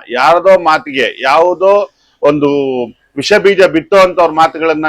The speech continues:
ನೀವು ಕೇಳಿಸ್ಕೊಂಡಿದ್ದೆ ಆದ್ರೆ ಮುಂದೆ ಇದು ಕೆಟ್ಟ ಸಂಪ್ರದಾಯ ಆಗ್ತದೆ. ಇದು ಮುಂದೆ ಬೇರೆ ಬೇರೆ ಹೋರಾಟಗಳಿಗೆ ದಾರಿ ಆಗ್ಬಿಡುತ್ತೆ. ನಾವು ಕೆಲವು ಬಾರಿ ಕರ್ನಾಟಕದಲ್ಲೂ ಕೆಲವು ಸಣ್ಣ ಪುಟ್ಟ ಘಟನೆಗಳು ತೆಲುಗಿನ ಚಿತ್ರರಂಗದ ವಿರುದ್ಧ ನಡೆದಿದೆ, ಆದರೆ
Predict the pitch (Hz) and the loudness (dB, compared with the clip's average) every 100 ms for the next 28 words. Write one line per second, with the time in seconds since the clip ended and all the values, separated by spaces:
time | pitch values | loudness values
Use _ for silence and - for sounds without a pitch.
0 | 147 143 131 175 190 185 180 160 147 135 | -4 -6 -4 0 0 0 -8 -6 0 2
1 | 123 135 180 185 156 139 175 156 151 165 | 2 2 2 0 -2 -2 -2 -2 0 0
2 | 151 151 147 147 165 151 147 151 147 139 | 0 -2 -2 -2 -2 -2 -2 2 4 2
3 | 135 139 180 190 _ _ - 156 156 170 | 0 0 2 2 _ _ -4 -2 0 -2
4 | 180 165 151 170 165 160 160 131 151 180 | 2 2 2 0 2 4 2 2 2 4
5 | 165 165 156 156 214 247 _ _ _ 120 | 2 0 -2 -2 -2 -4 _ _ _ 0
6 | 139 160 156 143 143 131 147 147 127 - | 2 2 0 0 -4 -4 0 2 2 -2
7 | _ _ - 131 147 175 170 160 135 131 | _ _ -8 0 2 2 2 0 -2 0
8 | 170 180 170 165 180 - 135 151 165 147 | 2 4 4 2 0 -4 -4 0 -2 -2
9 | 147 165 175 214 226 _ _ 156 156 156 | -4 -4 0 0 0 _ _ -2 0 0
10 | 156 147 170 165 147 156 147 139 156 156 | 0 -2 -2 -2 -4 -2 -2 -2 -6 -4
11 | 156 175 208 214 _ _ _ - 160 175 | -2 0 -2 -6 _ _ _ -2 0 2
12 | 175 180 170 160 160 147 156 156 156 151 | 2 0 -2 -4 -2 0 0 2 0 0
13 | 151 190 160 151 175 127 - _ _ _ | 2 2 2 -2 0 -2 -4 _ _ _
14 | _ _ _ _ _ 113 131 135 123 139 | _ _ _ _ _ 2 2 4 2 4